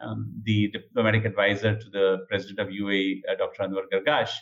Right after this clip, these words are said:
uh, has, uh, uh, gone on record to say that he doesn't advocate more sanctions on Iran because he thinks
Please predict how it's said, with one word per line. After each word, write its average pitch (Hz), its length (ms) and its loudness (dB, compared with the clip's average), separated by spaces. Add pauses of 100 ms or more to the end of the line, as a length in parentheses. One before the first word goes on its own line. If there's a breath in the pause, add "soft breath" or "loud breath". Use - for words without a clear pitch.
(460)
uh, 110 140 2
has, 107 460 2
uh, - 40 2
uh, 101 840 2
gone 107 220 2
on 110 120 6
record 107 420 2 (140)
to 107 80 -14
say 101 240 0
that 95 240 2 (280)
he 117 160 -2
doesn't 113 260 2
advocate 101 540 0 (100)
more 104 240 4
sanctions 95 540 -2
on 95 80 2
Iran 90 460 2
because 95 320 -4
he - 100 -20
thinks 98 180 -10